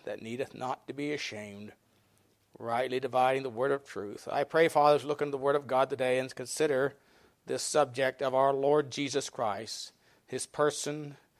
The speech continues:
his purpose, and Father, and, and, and, uh, Father, his present ministry. Lord, just pray that you would just,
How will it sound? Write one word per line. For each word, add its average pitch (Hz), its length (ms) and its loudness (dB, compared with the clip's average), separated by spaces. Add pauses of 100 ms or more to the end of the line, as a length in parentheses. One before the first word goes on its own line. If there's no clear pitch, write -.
(340)
his - 320 -6 (320)
purpose, - 680 -2 (520)
and 117 260 -8
Father, 135 500 2 (100)
and, 117 320 -10 (180)
and, 107 260 -12 (140)
and, 107 400 -12
uh, 107 240 -8
Father, 120 400 -4 (320)
his - 180 -12
present 143 400 2
ministry. 139 640 -4 (360)
Lord, 147 280 6
just - 220 2
pray 135 240 2
that 127 120 -2
you 127 120 -4
would 131 120 -2
just, - 340 -8